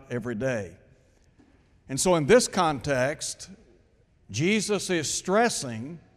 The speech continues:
some things that relate to Scripture and our observance of his divine law. And so in Matthew chapter five,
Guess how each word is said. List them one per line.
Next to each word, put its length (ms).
some 240
things 540
that 420
relate 840
to 100
Scripture 840
and 240
our 400
observance 1080
of 160
his 200
divine 420
law. 400
And 80
so 120
in 60
Matthew 280
chapter 320
five, 520